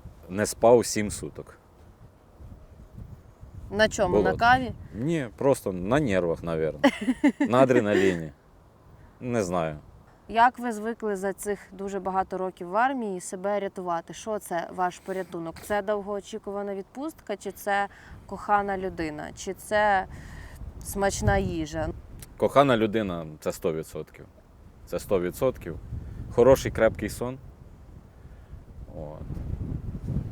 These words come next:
Speaker 1: І їжа. Смачно поїсти.
Speaker 2: Багато років війни, багато років армії присутньої в вашому житті. Чи взагалі, е, на сьогодні комбат оса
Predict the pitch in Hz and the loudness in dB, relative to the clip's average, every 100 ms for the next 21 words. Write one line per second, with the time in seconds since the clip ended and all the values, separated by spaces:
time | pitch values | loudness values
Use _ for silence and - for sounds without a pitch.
0 | - - - - 110 90 82 73 76 - | -8 -10 -8 -2 0 0 -2 -6 -12 -16
1 | - - - - - - - - - - | -20 -18 -20 -20 -20 -20 -20 -20 -16 -8
2 | 101 98 - 82 85 82 78 - - - | -2 -2 -2 -6 -6 -6 -8 -14 -20 -20
3 | - - - - - - - - - - | -20 -20 -16 -14 -14 -14 -14 -12 -14 -4
4 | 208 220 233 240 214 196 196 190 - 185 | 0 4 4 4 2 2 0 -2 -4 -8
5 | 170 190 190 285 294 226 208 196 185 185 | -6 -6 -4 -6 -4 -2 -2 -4 -6 -6
6 | 185 185 175 175 - 185 190 185 175 170 | -8 -10 -8 -8 -2 0 0 -2 -6 -4
7 | 165 165 170 175 - 175 - 175 - 170 | -6 -6 -10 -12 -10 -10 -8 -10 -8 -8
8 | 165 165 170 - 175 170 165 - 269 277 | -6 -4 -6 -6 -8 -8 -10 -10 -12 -8
9 | 220 196 302 233 240 208 - - - - | -8 -4 -4 -2 -4 -6 -8 -20 -20 -20
10 | - - 185 196 - 196 190 160 160 160 | -14 -8 -6 -6 -8 -4 -4 -2 -6 -8
11 | - - - - - - 202 202 233 277 | -10 -16 -16 -18 -20 -4 -4 4 6 6
12 | - 226 - 175 | 0 -4 2 2